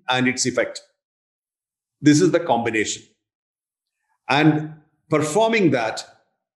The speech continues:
with full com-, conviction, full commitment, full application, and full acceptance. This is, this is the Karma Yoga, right? You are not resisting. You are not in conflict with the situation.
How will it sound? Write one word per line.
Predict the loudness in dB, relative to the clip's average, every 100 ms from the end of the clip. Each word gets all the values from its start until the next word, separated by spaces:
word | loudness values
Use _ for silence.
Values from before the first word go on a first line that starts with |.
| _ _ 0
with | 2 2 2
full | 2 2
com-, | -2 -2
conviction, | -4 -4 -2 -4 -4 -4 -8 -16 _ _ _ _
full | 2 4 4
commitment, | 2 0 -2 -6 -8 -12 _ _ _ _ _
full | 4 6
application, | 4 0 0 -2 -4 -8 -10 -14 _ _ _ 0
and | 2
full | 4 2
acceptance. | 0 -4 -6 -8 -10 -12 -16 _ _ _ _ _ _ 0
This | 2 2
is, | -2 -4 -6
this | -4 -4
is | -2
the | -2
Karma | -2 -4
Yoga, | -4 -6 -8 -20 _ _ _ _ _ _ _ _ 0
right? | 0 0 -6 -20 _
You | 4 4 6
are | 2 0 -2 -2
not | -4 -6 -12 -6
resisting. | -2 0 0 0 -2 -4 -8 -16 -2
You | 0
are |
not | 2 0
in | -2 -4
conflict | -4 -2 -2 -2
with | -2
the | -2
situation. | -2 -2 -4 -4 -4 -8